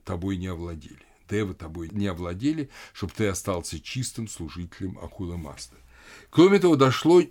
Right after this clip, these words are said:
довольно много разных фрагментов, иногда довольно больших, которые очень для нас ценны. Это Нирангистан, три фрагарда пехлевийских комментариев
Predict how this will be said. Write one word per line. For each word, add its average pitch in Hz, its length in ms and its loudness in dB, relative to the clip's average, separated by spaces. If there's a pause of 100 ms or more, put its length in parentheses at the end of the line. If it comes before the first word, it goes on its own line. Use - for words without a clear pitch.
(240)
довольно 143 400 8
много 151 360 6
разных 139 380 4
фрагментов, 139 840 2
иногда 98 300 -2
довольно 113 400 0
больших, 101 540 -4 (640)
которые 127 880 4
очень 131 340 0
для 110 140 0
нас 120 200 -2
ценны. 131 600 0 (1120)
Это 104 1080 2 (720)
Нирангистан, 107 1120 2 (1120)
три 135 300 6
фрагарда 113 720 2
пехлевийских 104 760 -6
комментариев 101 920 -4